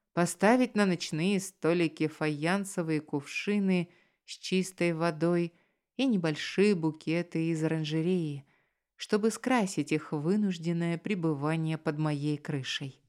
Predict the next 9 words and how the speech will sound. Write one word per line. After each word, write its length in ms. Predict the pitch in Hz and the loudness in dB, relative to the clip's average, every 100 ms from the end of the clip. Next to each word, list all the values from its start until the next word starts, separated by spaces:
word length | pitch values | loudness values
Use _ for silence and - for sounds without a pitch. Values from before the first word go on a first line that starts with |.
| _ _ | _ _
И 100 | 175 | 0
пока 420 | 175 220 214 269 | 2 0 2 -2
слуги 640 | 233 - 269 214 147 143 - _ _ _ | -2 -2 -2 -2 -4 -6 -12 _ _ _
с 60 | 151 | -2
зажженными 1040 | 156 185 160 180 233 226 196 185 175 175 - | 4 4 4 2 4 4 4 2 0 -2 2
оловянными 840 | 175 170 170 165 175 170 165 160 | 2 4 2 2 2 0 -2 -2
подсвечниками 1120 | 160 160 - 180 196 - 156 151 151 151 156 | -2 -4 -4 0 0 0 -4 -4 -2 -2 -2
в 80 | 151 | -2
руках, 640 | 170 - 214 220 - - | -4 -2 -2 -2 -4 -20